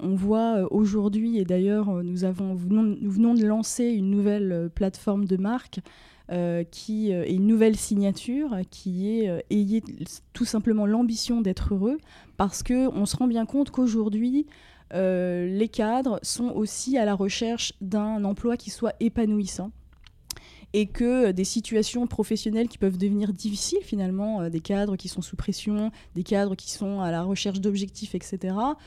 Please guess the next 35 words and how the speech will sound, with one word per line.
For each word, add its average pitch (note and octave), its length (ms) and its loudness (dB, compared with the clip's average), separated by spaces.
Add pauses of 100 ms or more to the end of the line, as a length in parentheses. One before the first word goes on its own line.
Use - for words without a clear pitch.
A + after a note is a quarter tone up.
(180)
peut A3 180 4
avoir A3+ 360 6
une G3+ 120 0
influence G#3+ 560 0
finalement G3 520 0
sur G3+ 260 -2
leur F#3+ 200 2
vie G#3 180 -2
personnelle. G#3 580 -2 (540)
Et F#3+ 100 2
donc, B3+ 340 4
on F#3 260 -2
veut G#3 240 2
vraiment, A3 540 2
euh, F3 120 -2
dans F3+ 180 -4
cette G3 240 -6
nouvelle, G#3 480 0
euh, E3+ 580 -4
signature G#3 600 0
de G#3 100 6
marque A3 380 0
et G3 40 -2
la E3+ 100 0
nouvelle G3 280 -2
campagne G#3 340 -4
de G3+ 80 -2
communication F#3+ 560 -4
que - 120 -10
nous E3+ 120 -6
avons E3+ 180 -4
lancée, F3+ 420 -6
euh, F3+ 100 -4
cette F#3 240 -8
semaine, A#3 440 0